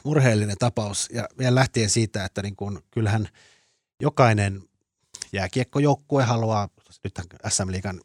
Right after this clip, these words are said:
ilmeisesti katsojamäärät on aika rajussa laskussa, mutta ainakin yleensä on ollut se toive, että sinne matseihin tulisi niin kun perheet, sinne tulisi naisia, ja sitten ne ottaa nimisponsoriksi niin kun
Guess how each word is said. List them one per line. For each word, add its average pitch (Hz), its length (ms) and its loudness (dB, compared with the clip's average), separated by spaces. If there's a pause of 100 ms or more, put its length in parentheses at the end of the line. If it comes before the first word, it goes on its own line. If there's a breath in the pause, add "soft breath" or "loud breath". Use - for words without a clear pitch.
ilmeisesti 98 300 -10
katsojamäärät 92 500 -4
on 95 40 -6
aika 92 140 -8
rajussa 101 380 -2
laskussa, 101 420 -4
mutta - 240 -10
ainakin 104 360 -6 (520 soft breath)
yleensä 139 340 4
on 110 60 4
ollut 110 180 2
se 101 200 -4
toive, 113 340 4
että 95 140 -6
sinne 95 200 -2 (340)
matseihin 95 460 -2
tulisi 95 340 -6
niin 87 120 -12
kun - 240 -14
perheet, 92 760 -4
sinne 90 300 -8
tulisi - 300 -10
naisia, 107 500 0 (640)
ja - 60 -12
sitten - 260 -6
ne 101 60 -4
ottaa 104 260 -4
nimisponsoriksi 92 720 -6
niin 85 100 -10
kun 85 200 -12